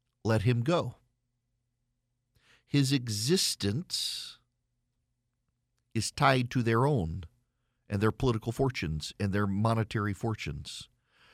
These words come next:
You have, uh, a lot of the folks, uh, like the Bulwark, for example, they, they hate DeSantis. In fact, they, they hate all the Republicans. They, they hate Donald Trump, but they obsess about Donald Trump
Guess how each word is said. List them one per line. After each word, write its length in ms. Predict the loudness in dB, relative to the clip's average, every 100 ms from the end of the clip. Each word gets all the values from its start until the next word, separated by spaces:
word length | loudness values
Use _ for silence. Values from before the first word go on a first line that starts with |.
| _ 2
You 140 | 6
have, 440 | 8 8 8 4 2
uh, 540 | 6 6 6 6 4 2
a 80 | 0
lot 200 | 2 2
of 80 | 2
the 60 |
folks, 880 | 2 4 2 2 0 2 2 2 -2 2
uh, 260 | 4 4 4
like 280 | 2 4
the 80 | 2
Bulwark, 420 | 4 6 4 2
for 140 | -4 -2
example, 400 | 0 0 0 0
they, 160 | 0
they 180 | 0 0
hate 340 | 2 0 -2 -8
DeSantis. 760 | -4 0 0 -2 -8 -10 -14 _ _ _ _ _ _ -4
In 140 | -2
fact, 220 | 4 4 4
they, 120 | 2
they 200 | 4 4
hate 180 | 4 6
all 280 | 6 6
the 120 | 4 2
Republicans. 840 | 0 -4 -4 -6 -10 -12 -16 -18 _ _ _ _ _ _ _ _ _ _ _ 0
They, 380 | 2 4 4 4
they 180 | 4
hate 200 | 6 4
Donald 300 | 6 6 6
Trump, 260 | 4 2 2
but 200 | 0 2
they 100 | 2
obsess 320 | 2 2 2
about 240 | 2 0 2
Donald 280 | 2 2 -2
Trump 340 | -2 -4